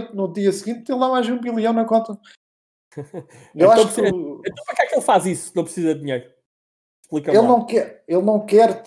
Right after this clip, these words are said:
Speaker 1: é, é uma questão de grandiosidade.
Speaker 2: Sim, mas
Speaker 1: Ele
Speaker 2: o que é que querem?
Speaker 1: Sim, ele está noutra onda de
Speaker 2: Os
Speaker 1: ele tá
Speaker 2: investidores investem em quê?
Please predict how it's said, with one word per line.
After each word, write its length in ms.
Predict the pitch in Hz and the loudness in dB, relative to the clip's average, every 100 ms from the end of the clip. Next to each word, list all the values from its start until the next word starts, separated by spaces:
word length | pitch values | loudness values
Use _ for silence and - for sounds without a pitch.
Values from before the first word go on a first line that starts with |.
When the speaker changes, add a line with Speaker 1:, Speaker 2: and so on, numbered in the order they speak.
| 170 | -4
Speaker 1:
é, 500 | 175 143 147 - 208 | -4 -4 -10 -2 0
é 40 | |
uma 320 | 233 226 226 | 0 0 -4
questão 600 | 220 - 220 226 226 214 | -4 -6 0 2 2 -4
de 80 | - | -4
grandiosidade. 920 | 202 208 202 202 175 185 165 170 120 113 | 2 2 2 -2 -4 0 4 4 2 -6
Speaker 2:
Sim, 60 | 151 | 0
mas 100 | 175 | 0
Speaker 1:
Ele 20 | |
Speaker 2:
o 140 | 233 220 196 | 0 -2 -4
que 80 | 214 | -2
é 80 | |
que 60 | - | -2
querem? 280 | - 143 120 - - - - _ - - | -2 0 0 -6 -14 -14 -14 _ -20 -8
Speaker 1:
Sim, 200 | 311 254 | -2 -2
ele 640 | 156 170 180 180 170 170 _ _ _ _ | 2 4 6 4 2 -6 _ _ _ _
está 200 | - 185 | 2 4
noutra 280 | 180 165 | 4 4
onda 360 | 139 139 117 104 | 4 4 2 -4
de 100 | 107 | -2
Speaker 2:
Os 540 | 113 113 110 104 104 | 0 2 2 2 0
Speaker 1:
ele 60 | 190 | 2
tá 60 | 160 | 2
Speaker 2:
investidores 380 | 160 202 240 | 2 4 4
investem 460 | 233 208 240 - 208 | 2 2 2 2 -6
em 40 | |
quê? 400 | 190 151 127 - | -2 0 -2 -4